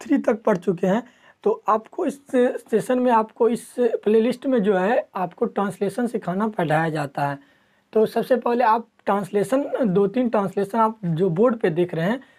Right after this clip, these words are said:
थोड़ा वो आप बना के देखिए, मन में उसको बन-,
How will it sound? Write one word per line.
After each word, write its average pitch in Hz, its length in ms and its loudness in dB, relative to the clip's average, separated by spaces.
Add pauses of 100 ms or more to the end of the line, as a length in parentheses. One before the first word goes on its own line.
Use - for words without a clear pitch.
(120)
थोड़ा 240 200 4
वो 233 160 4
आप 240 240 2
बना 190 320 2
के 254 180 -2
देखिए, 180 400 0
मन 190 260 0
में 240 80 2
उसको 262 440 0 (360)
बन-, 196 260 0